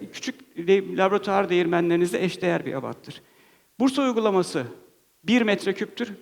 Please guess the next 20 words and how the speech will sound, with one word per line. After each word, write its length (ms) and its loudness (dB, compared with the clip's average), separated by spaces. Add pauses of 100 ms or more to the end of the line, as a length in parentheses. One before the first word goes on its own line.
(160)
Pamir 320 0
bin 180 -2
diye 160 2
geçer. 380 -2 (300)
Pamir'i 260 2
üç 240 -4
bin, 200 0 (240)
dört 200 4
metre 280 -2
küp 260 -6
ebatında 420 -4
olur, 120 -4
uzattık. 520 -2
Adana'daki 520 0
uygulamasıdır. 640 -4 (580)
Neç'le 240 2
birlikte 680 4 (380)
ortak 380 2
ç-, 180 -2
e, 1000 2